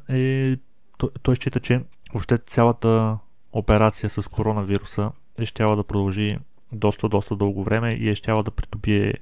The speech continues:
различно, различни измерения. И много е любопитно, че той набляга на това,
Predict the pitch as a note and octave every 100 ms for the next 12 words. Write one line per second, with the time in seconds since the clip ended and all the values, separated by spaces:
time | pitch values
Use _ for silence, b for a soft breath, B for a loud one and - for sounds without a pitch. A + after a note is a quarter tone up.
0 | b b b b G#2 G2 G2+ - G2+ G2+
1 | G2+ G2 - - G#2+ A2+ - G2 G#2 G2
2 | F#2 F2 - - - - D3 C#3+ C3+ C#3
3 | D#3 D3 C3 A#2 - - C#3+ C3 C3+ C3+
4 | B2 B2+ C3+ B2+ A#2 A#2